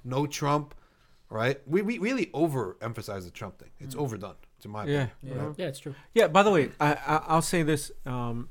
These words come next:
Speaker 3: not that I, I'm not very politically involved in terms of, like, politics and campaigning, but I, I do follow.
Speaker 1: Yeah.
Speaker 3: And I don't think that Donald Trump personally has any animosity towards Muslims.
Speaker 1: No, I
Speaker 3: As
Speaker 1: don't
Speaker 3: it,
Speaker 1: think so
Speaker 3: I, per-,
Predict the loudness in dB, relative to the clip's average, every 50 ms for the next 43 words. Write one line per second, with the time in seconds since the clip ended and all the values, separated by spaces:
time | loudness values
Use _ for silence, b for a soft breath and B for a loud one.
0 | -12 -12 -10 -4 2 2 2 4 4 4 2 2 2 2 2 4 4 4 4 2
1 | -2 -4 -2 0 0 0 0 0 -2 -2 0 0 0 0 -2 -2 -2 -2 -2 -2
2 | -2 -4 -6 -6 -6 -6 -6 -4 -4 -2 -2 -4 -6 -10 -18 -20 -12 -6 -4 -2
3 | -2 -2 -4 -8 -12 -10 -10 -10 -8 -8 -6 -4 -2 -2 -2 -2 -2 -4 -6 b
4 | b b b b 2 4 4 2 2 0 -2 0 0 0 2 4 6 6 6 4
5 | 0 -4 -6 -10 -12 -12 -12 -10 -10 -10 -10 -10 -10 -8 -4 -2 0 2 2 4
6 | 4 2 0 0 0 0 2 2 2 0 0 -2 -2 0 2 2 2 2 2 2
7 | 2 0 -2 -2 -2 0 0 0 0 0 -2 -4 -2 -2 -2 -4 -4 -6 -6 -4
8 | -4 -2 -2 -2 -2 -2 -2 -2 -2 -4 -4 -6 -6 -6 -4 -6 -6 -4 -6 -8
9 | -6 -6 -6 -6 -6 -6 -6 -2 0 2 4 4 2 0 0 -4 -6 -4 -4 -4
10 | -6